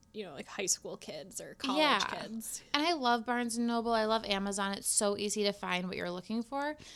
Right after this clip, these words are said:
Speaker 2: But I also love going to a bookstore 'cause you find some things that maybe you didn't know you were looking for.
Speaker 1: Mm-hmm.
Speaker 2: And I think that my goal for this year is to only buy my books at bookstores, unless it's, like, a book for the podcast that I pre-order so that it comes, like, the
Speaker 1: Mm-hmm.
Speaker 2: day.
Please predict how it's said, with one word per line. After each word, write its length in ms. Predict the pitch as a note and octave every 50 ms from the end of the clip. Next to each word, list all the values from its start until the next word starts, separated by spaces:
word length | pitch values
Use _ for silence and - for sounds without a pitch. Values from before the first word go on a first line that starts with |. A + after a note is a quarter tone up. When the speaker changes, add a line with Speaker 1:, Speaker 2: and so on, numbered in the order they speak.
| - - _
Speaker 2:
But 80 | - B3
I 80 | B3
also 260 | B3 B3+ C4+ C4 E4 E4+
love 200 | D4+ C4+ A#3+ A3
going 240 | - A3+ G#3+ G#3
to 100 | G#3 G#3
a 60 | G3 F#3
bookstore 420 | - A#3+ C4 - - - G#3+ G3+
'cause 160 | - G#3 F#3+
you 100 | G#3 G#3+
find 360 | G#3 - G#3+ G#3 A3 A#3+ A#3+
some 160 | - B3+ A#3 G#3+
things 400 | - A#3 A3 A3 A3 A3 G#3+ -
that 180 | G3 - -
maybe 240 | - A3 G#3+ G#3 G#3
you 340 | G3+ G3+ G3+ G#3 G#3 G#3 G3+
didn't 440 | F3 - G3 F#3 G3 F#3+ F#3+ - -
know 140 | F#3+ G#3+
you 180 | C#4 C4 B3 F#3+
were 100 | F3 -
looking 340 | - - - - - - -
for. 300 | - - - - - -
Speaker 1:
Mm-hmm. 340 | B3 A#3 G3 G#3 A3 A#3+ C4 C#4+ - - _ -
Speaker 2:
And 100 | A#3 A3+
I 80 | A3+ A#3
think 280 | A3+ C4 B3 B3 B3
that 160 | D4+ F4+ F4 -
my 120 | C#4 C4
goal 300 | A#3 - F#3+ F#3+ F#3+ G3+
for 240 | G3 - G3+ F#3+ F#3+
this 260 | F#3+ F#3 F3+ - -
year 240 | F#3+ F3+ F3 F3+ F#3+
is 180 | G3 G3 - -
to 300 | - F3+ F3 F3+ - - _ _ _ _ _ _ _ _ _ _ _ -
only 260 | G3+ G3 G3 G3+ G#3
buy 180 | G3+ G3+ G3 F#3+
my 120 | F#3 F#3
books 500 | F3+ F3+ - - F#3 F3 F3 - - -
at 220 | - F3 F3 - -
bookstores, 640 | - E3+ - - - - - - - - - G#3 - -
unless 280 | A#3+ A#3+ A#3+ A#3+ A#3+
it's, 140 | - C4 -
like, 120 | C#4 C4 A#3+
a 40 |
book 240 | G#3+ - A3 G#3 G#3+
for 100 | - -
the 120 | G3+ F#3+ F#3+
podcast 480 | - F#3 F3+ F3+ F3 - F#3+ F#3+ F#3
that 100 | - F#3+
I 100 | F3+ E3+
pre-order 560 | F3 - - F#3 F3+ E3+ D#3+ E3 E3+ E3+ F#3
so 140 | F#3 - F#3
that 100 | F3+ F#3
it 140 | E3+ E3 -
comes, 380 | - F#3 E3+ E3+ F3 F3+ F3+ -
like, 160 | F3 D#3+ -
the 80 | -
Speaker 1:
Mm-hmm. 160 | B3+ A3+ A3+ D#3+
Speaker 2:
day. 260 | E3 E3+ E3+ F3